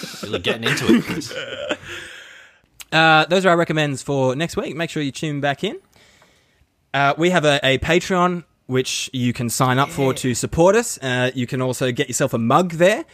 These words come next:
Speaker 2: Uh, after three months of twenty dollar installments, you'll get your mug.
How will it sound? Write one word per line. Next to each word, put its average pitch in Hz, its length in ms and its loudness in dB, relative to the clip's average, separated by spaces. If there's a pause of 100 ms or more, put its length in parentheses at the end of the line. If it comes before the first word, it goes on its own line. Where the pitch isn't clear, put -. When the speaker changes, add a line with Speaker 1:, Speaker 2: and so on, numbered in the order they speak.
(160)
Speaker 2:
Uh, 120 340 -4
after 123 580 2
three 170 260 4
months 165 340 2
of 127 160 -8
twenty 151 260 -6
dollar 135 240 0
installments, 143 520 -6
you'll 147 140 -4
get 131 220 -4
your 123 80 -2
mug. 131 280 -4